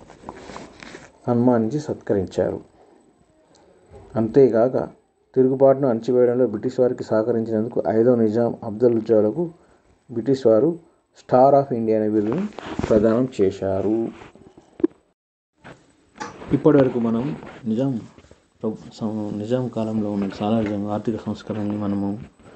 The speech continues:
డిస్కస్ చేశాము. ఇప్పుడు అతను ప్రవేశపెట్టినటువంటి రెవెన్యూ సంస్కరణను చర్చించబోతున్నాము. సాలార్ జంగ్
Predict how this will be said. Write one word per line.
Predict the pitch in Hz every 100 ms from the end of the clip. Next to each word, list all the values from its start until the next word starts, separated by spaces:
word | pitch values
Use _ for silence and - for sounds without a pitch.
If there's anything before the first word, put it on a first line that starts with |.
| - - - -
డిస్కస్ | 110 - 120
చేశాము. | 110 110 110 160 131
ఇప్పుడు | 113 - 123 - - _ _ _ _ -
అతను | 117 117
ప్రవేశపెట్టినటువంటి | 110 110 131 135 - 117 - 113 113 110 110
రెవెన్యూ | 113 107 110 117 147 135
సంస్కరణను | 120 110 - 107 104 139 123 135 _ _ _ _ _ _ _ _ -
చర్చించబోతున్నాము. | 107 - 117 110 104 104 101 113 165 - _ _ _ _ _ _ _ _ - - - - - - -
సాలార్ | 110 120 139
జంగ్ | 123 131 120